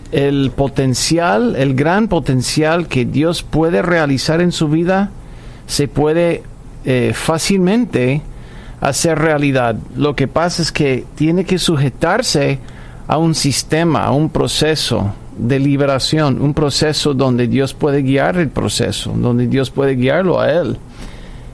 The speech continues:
Yo recomiendo, si habla inglés, que se sujete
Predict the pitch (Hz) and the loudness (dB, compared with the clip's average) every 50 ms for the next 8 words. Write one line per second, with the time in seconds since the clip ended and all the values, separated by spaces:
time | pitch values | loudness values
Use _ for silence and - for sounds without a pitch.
0 | - - - - 127 120 147 170 175 190 196 180 190 185 180 180 185 190 196 196 | -14 -10 -6 -2 0 2 2 2 2 0 0 2 2 2 4 4 4 4 2 2
1 | 160 - 160 160 160 170 170 175 175 165 165 165 170 180 170 - - - 147 135 | 2 2 2 2 2 2 2 2 2 2 2 2 2 0 0 -2 -2 0 0 0
2 | - - 131 120 - - 127 117 - - 165 165 165 - - 170 165 170 | 0 0 -2 0 0 0 -2 -2 0 -2 -2 -2 -2 0 0 0 0 0